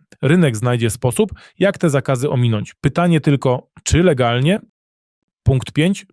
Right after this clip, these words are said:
Polityczne napięcia wokół ustawy. Choć ustawa zyskała poparcie obu stron, nie uniknęła politycznego napięcia. Senator Elizabeth Warren ostrzega,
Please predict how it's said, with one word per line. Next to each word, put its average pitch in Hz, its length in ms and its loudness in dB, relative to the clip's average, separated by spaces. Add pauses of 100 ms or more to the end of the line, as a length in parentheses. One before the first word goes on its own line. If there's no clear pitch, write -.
Polityczne 156 480 0
napięcia 131 380 0
wokół 123 280 -2
ustawy. 131 420 -2 (280)
Choć 196 260 -2
ustawa 156 640 -2
zyskała 135 480 -2
poparcie - 520 -4
obu 143 220 0
stron, 127 320 -2 (140)
nie 175 340 4
uniknęła 127 540 0
politycznego 117 640 -2
napięcia. 117 520 -4 (200)
Senator 165 600 0
Elizabeth 120 720 0 (120)
Warren 117 460 0
ostrzega, 123 580 -2